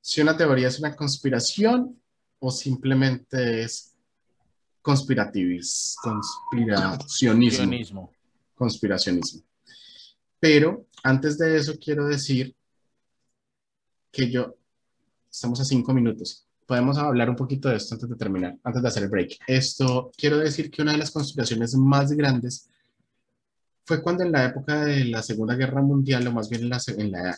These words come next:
Speaker 1: en la Guerra Fría, Estados Unidos y la Unión Soviética empezaron a pelear por saber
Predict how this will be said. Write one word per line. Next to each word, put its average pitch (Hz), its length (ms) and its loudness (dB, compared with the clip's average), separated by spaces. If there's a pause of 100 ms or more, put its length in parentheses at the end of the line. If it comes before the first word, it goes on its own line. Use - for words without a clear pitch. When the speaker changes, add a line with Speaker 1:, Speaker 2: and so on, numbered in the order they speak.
(120)
Speaker 1:
en 95 200 -4
la 87 140 -8
Guerra 110 280 -4
Fría, 131 400 2 (160)
Estados 135 360 0
Unidos 139 680 2
y 147 80 0
la 135 100 2
Unión 117 200 0
Soviética 127 520 -4
empezaron 123 380 -4
a 123 80 -2
pelear 113 460 -2 (420)
por 139 140 0
saber 127 360 0